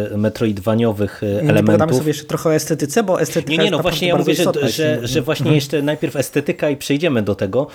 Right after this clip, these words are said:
Speaker 1: e,
Speaker 2: Okej.
Speaker 1: bo, e, ja w-, tak trochę, e, wbijając też, e, szpileczkę w Control, e, powiedziałem, że trochę wieje nudą, bo, e, ja mam, e, z estetyką Control, przyznam się wam szczerze i zaraz ci, Michał, oddam głos,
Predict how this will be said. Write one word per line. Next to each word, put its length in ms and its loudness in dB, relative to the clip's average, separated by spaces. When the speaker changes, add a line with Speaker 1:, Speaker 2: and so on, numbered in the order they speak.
Speaker 1:
e, 120 0
Speaker 2:
Okej. 200 2
Speaker 1:
bo, 280 0
e, 40 -2
ja 240 -2
w-, 400 -6
tak 260 -4
trochę, 240 -2
e, 200 2
wbijając 680 0
też, 400 -2
e, 120 0
szpileczkę 400 0
w 140 -12
Control, 640 0
e, 120 0
powiedziałem, 540 -2
że 140 -6
trochę 240 -2
wieje 260 0
nudą, 440 0
bo, 200 0
e, 160 -2
ja 140 0
mam, 300 0
e, 180 0
z 120 -8
estetyką 640 -2
Control, 600 -2
przyznam 340 -2
się 140 -8
wam 160 -2
szczerze 340 -2
i 60 0
zaraz 360 -4
ci, 120 -6
Michał, 240 -2
oddam 280 -2
głos, 340 -2